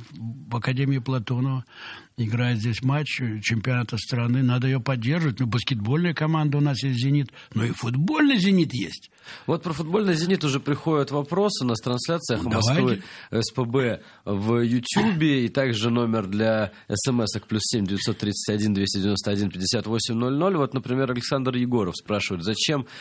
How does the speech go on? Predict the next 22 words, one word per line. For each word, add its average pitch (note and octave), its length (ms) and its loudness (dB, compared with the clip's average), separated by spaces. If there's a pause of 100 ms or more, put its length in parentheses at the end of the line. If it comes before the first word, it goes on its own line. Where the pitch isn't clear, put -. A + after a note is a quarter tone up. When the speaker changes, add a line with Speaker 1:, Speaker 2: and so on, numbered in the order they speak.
(160)
Speaker 2:
Ригони B2+ 580 2
с - 100 -4
"Атланты" A2 500 -2
вернули, B2 480 2
еще B2+ 360 2
и C3+ 80 2
деньги A#2+ 320 0
заплатили? G#2+ 680 -2 (680)
Speaker 1:
Ну, A#3 240 6
"Атланта" G#3 440 2
отказалась A#3 560 2
от C#3 140 -2
Ригони, C#3 380 2
чтобы A#2+ 260 -2
быть C#3+ 140 2
честным. - 500 -4 (580)
Он F3 160 4
не G3 120 6
подошел G3 580 0
там. - 140 -12 (180)
Speaker 2:
Мгм. B2 380 2 (340)
Speaker 1:
Э, - 40 -6